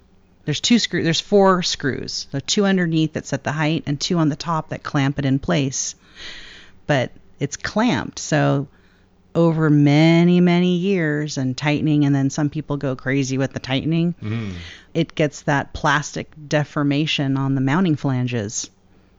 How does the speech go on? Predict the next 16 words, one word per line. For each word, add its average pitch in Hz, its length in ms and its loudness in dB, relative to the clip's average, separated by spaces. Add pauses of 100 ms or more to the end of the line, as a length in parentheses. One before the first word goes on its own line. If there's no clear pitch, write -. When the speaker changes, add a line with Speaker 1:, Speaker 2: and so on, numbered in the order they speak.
(100)
Speaker 1:
And 135 200 0
if 135 160 -2
you, 139 400 0 (200)
we 151 120 4
have 156 220 2 (340)
done 165 260 6
things 156 200 4
where 143 100 2
you 139 60 4
li-, 139 200 2
take, 156 320 0
take 151 280 0
out 151 200 -2
the 139 60 -6
screws 143 600 2
and 127 340 2